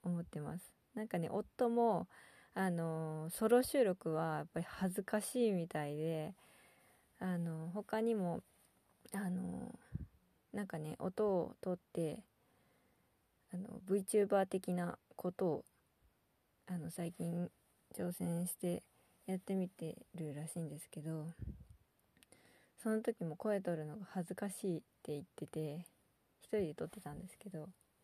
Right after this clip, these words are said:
そうそうそう、なんかね、そういうのがあって、やっぱりちょっと車の中で一人で喋ろうかなと思ってます。うんと、えーとね、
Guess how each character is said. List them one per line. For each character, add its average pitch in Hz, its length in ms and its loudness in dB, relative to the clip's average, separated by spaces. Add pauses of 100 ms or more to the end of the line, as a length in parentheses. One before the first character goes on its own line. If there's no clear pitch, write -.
(1080)
そ 170 80 -8
う 156 60 -8 (100)
そ 156 80 -10
う 156 60 -10 (100)
そ - 80 -10
う、 151 120 -8
な 185 60 -4
ん 208 80 -6
か - 140 -10
ね、 147 260 -10 (240)
そ 175 80 -8
う - 20 -4
い 175 40 -2
う 175 40 -2
の 160 140 -6
が 175 120 -10
あ - 20 -8
っ - 80 -10 (120)
て、 - 160 -8 (1080)
や 190 60 -8
っ - 60 -12
ぱ - 60 -6
り 170 80 -2
ち - 80 -10
ょ - 40 -8
っ - 20 -16
と - 100 -12
車 175 400 -2
の 175 80 -2
中 180 220 -4
で 147 60 -8
一 - 80 -12
人 180 160 -4
で 156 180 -4
喋 165 300 -4
ろ 170 80 -2
う - 20 -6
か - 160 -14
な - 180 -10 (100)
と 160 160 -8 (880)
思 165 140 -4
っ 165 60 -12
て - 120 -14
ま 185 120 -10
す。 - 80 -12 (1300)
う 247 60 2
ん 214 80 2
と、 190 400 2 (1300)
え 208 60 2 (140)
ー 208 40 6
と 208 120 -2
ね、 185 400 0